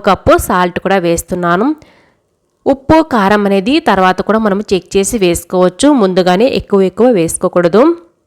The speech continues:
కాబట్టి ఇక నేను సాల్ట్ పావు కప్పు వరకే వేసుకున్నాను. రెండు రోజుల తర్వాత ఒకసారి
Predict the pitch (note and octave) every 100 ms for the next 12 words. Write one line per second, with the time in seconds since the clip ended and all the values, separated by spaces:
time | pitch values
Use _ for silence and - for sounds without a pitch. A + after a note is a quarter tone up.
0 | _ _ _ - G#3+ G3 A3 G#3 A3+ A3
1 | G3 F#3+ F#3+ F3+ F#3+ C#4+ D4 F#3 E3+ F3
2 | F#3 E3+ F3 F3 - G#3+ E3+ F3+ - F3+
3 | F3 F#3 C4 A#3+ G3+ A3 A3+ A3+ C4+ B3+
4 | F#3 F#3 F3 A3+ A3 - F3+